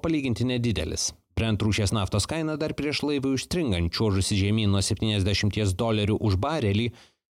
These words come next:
stabtelėjo kiek šiauriau šešiasdešimties, tačiau toliau pikti neskuba ir kanalui atsivėrus. Sutrikdymo poveikis tiekimo grandinėje, manoma, bus jaučiamas dar kurį laiką. Dujų tiekimo tvarkaraščiai labiausiai koreguojami europiečiams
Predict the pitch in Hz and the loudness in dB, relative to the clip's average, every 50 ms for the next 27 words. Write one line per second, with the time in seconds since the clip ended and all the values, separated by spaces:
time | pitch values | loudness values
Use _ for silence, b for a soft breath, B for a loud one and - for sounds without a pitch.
0 | - - 170 160 151 - 160 160 160 151 147 - 165 151 - - 160 147 147 147 | -8 -4 -4 -4 -4 -2 -2 -2 -2 -2 -2 -2 -4 -2 -2 -2 -2 0 0 0
1 | 135 - 151 139 127 139 127 123 135 123 - - 139 131 - - - - 87 82 | 0 0 -2 -2 -2 0 0 0 0 0 -2 -2 -2 -4 -4 -2 -2 -2 0 -2
2 | - - - - - 98 - 107 92 82 - _ _ _ - - 123 139 170 180 | -2 -4 -8 -6 -4 -2 0 0 0 -2 -4 _ _ _ -6 -4 -2 0 0 -2
3 | 175 - 185 165 - - 170 165 165 156 113 - - - - - 101 - - 139 | -2 -4 -4 -4 -4 -2 -2 -2 0 0 -2 -2 -2 -2 -2 0 -2 -2 -2 -2
4 | 139 143 - - 143 143 135 104 90 87 95 - - - 107 - - 110 113 107 | -2 -2 -2 -4 -4 -4 -2 -2 0 0 0 0 0 -2 -2 -2 0 0 0 0
5 | 85 78 - - - - - _ _ _ _ _ _ _ _ _ _ _ - - | -2 -2 -4 -8 -12 -14 -20 _ _ _ _ _ _ _ _ _ _ _ -4 -2
6 | 98 117 127 113 101 90 101 101 98 98 160 156 160 151 139 139 127 - 143 127 | 0 0 0 0 2 2 2 2 2 2 0 0 0 -2 -2 -4 -4 -4 -4 -4
7 | - - 127 117 101 98 95 95 104 127 160 180 180 175 160 160 160 160 156 151 | -2 -2 0 0 0 2 2 2 2 2 0 0 0 0 0 0 0 0 0 -2
8 | 151 147 147 151 165 190 196 190 - 107 101 98 - 101 104 107 107 104 113 113 | -2 -2 -2 -2 -2 -2 -2 0 0 0 0 0 0 0 2 2 2 2 0 0
9 | 110 - - 104 107 107 107 120 123 110 85 - - - - - _ _ _ _ | -2 -2 -2 0 0 0 0 0 0 0 -2 -4 -6 -8 -8 -12 _ _ _ _
10 | _ _ _ _ _ _ _ - - 147 202 202 202 202 170 202 190 190 - 190 | _ _ _ _ _ _ _ -8 -6 -2 -2 0 0 0 0 -2 -2 -2 0 -2
11 | 190 185 - 170 175 175 175 185 175 170 170 156 - - 170 170 160 165 156 151 | -2 -2 -2 -4 -4 -4 -4 -4 -2 -2 -2 0 0 0 0 0 0 0 -2 -2
12 | 165 160 151 - 151 - 165 151 151 143 139 151 151 147 143 143 147 - 123 139 | -2 -2 -2 -2 -4 -2 -2 -2 0 0 0 0 0 0 0 -2 -2 0 0 0
13 | 143 139 135 - 139 139 131 - 143 131 117 | 0 0 -2 -2 -2 -2 -2 -2 -2 -2 -2